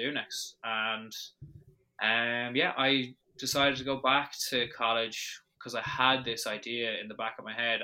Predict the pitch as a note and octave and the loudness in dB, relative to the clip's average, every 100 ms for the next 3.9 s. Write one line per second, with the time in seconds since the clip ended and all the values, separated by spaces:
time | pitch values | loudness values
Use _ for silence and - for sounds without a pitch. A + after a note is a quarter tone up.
0 | - A#2 B2 - A#2 - A2+ A2 - G#2+ | -2 -2 -2 -6 -8 -6 -6 -6 -8 -6
1 | A2+ - A2+ A2 G#2+ A#2 G2+ - G#2+ G2 | -6 -6 -8 -10 -12 -12 -12 -12 -12 -10
2 | - D#3 C3+ - - _ _ - - - | -6 -6 -6 -12 -20 _ _ -18 -16 -18
3 | - _ A2 G#2+ G#2+ G#2 G#2 G2+ | -20 _ 2 6 6 6 4 -6